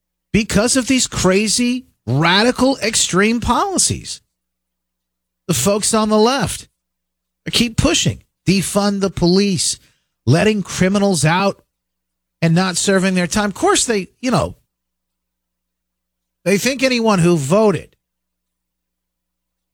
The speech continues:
for someone else or maybe thinks a different way, those are the real threats in America, according to Biden in his blood red speech that he gave the other day.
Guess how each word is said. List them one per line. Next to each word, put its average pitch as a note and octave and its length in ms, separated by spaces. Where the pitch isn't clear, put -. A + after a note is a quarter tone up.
for G3 140
someone G3+ 480
else - 560
or F#3+ 200
maybe A#3 300
thinks A#3 480
a F3+ 80
different D3+ 380
way, C#3 440
those G#3+ 220
are G#3+ 40
the F#3 120
real G3+ 300
threats D#3 380
in B2 80
America, A2+ 540
according C3+ 380
to A2 80
Biden G#2 420
in F#2 80
his F2+ 360
blood C#3 340
red C3+ 260
speech - 480
that B2+ 120
he F#2+ 100
gave D2 260
the B1 160
other A1+ 160
day. - 260